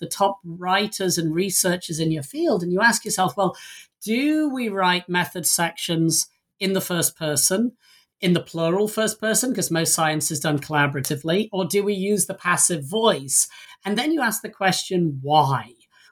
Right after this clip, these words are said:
What does that say about knowledge and methods in my field? Does it imply anyone can do it?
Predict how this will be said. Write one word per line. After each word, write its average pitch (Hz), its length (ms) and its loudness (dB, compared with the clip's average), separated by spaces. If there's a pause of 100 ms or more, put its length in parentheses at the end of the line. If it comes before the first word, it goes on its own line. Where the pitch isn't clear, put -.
(100)
What 220 280 2
does 302 220 -2
that 226 300 0
say 190 680 0
about 160 600 0 (180)
knowledge 180 840 0 (100)
and 151 440 2 (340)
methods 170 840 0
in 170 160 0
my 151 200 2
field? 143 640 -2
Does 190 180 2
it 254 140 -2
imply 180 720 0
anyone 214 480 2
can 233 200 0
do 254 220 0
it? 285 260 -4